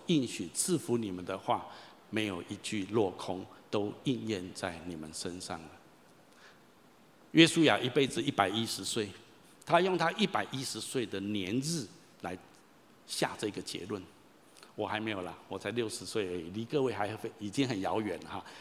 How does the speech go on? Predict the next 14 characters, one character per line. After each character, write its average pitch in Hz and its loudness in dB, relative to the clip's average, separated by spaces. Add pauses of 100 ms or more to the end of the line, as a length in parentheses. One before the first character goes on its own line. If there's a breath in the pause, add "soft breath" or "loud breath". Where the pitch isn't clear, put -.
(220 loud breath)
但 180 6
是 190 4
我 180 8
也 170 6
可 135 2
以 131 2
用 143 2
我 110 2
六 123 2
十 107 -6
岁 117 -2
的 101 -6
生 107 -2
命 110 0